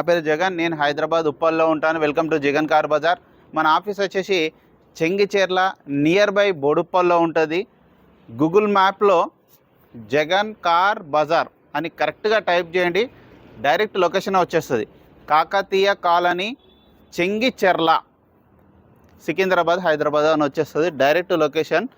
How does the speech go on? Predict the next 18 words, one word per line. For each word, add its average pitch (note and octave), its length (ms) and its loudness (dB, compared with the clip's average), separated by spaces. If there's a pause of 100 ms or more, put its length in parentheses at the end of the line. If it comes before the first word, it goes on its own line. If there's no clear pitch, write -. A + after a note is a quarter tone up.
(380)
ఎవరిని F#3+ 400 2
అడగాల్సిన E3 420 2 (100)
పని D3+ 240 0
లేదు. A2+ 160 0 (400)
ఓకేనా D#3 280 0
ఫ్రెండ్స్, F#3 260 -4
డైరెక్ట్ D#3 300 0
మన C#3+ 160 0
ఆఫీస్కి D3 340 -6
వచ్చేస్తది. D3 500 0 (480)
అయితే F#3+ 220 0 (160)
ఈరోజు F3+ 380 0 (560)
మన D#3 100 0 (120)
దగ్గర F3 240 -2 (160)
ఉన్న F3 140 -4 (120)
అన్ని G3 340 -2
కార్లు D#3+ 320 2 (960)
ఒక C3 100 -2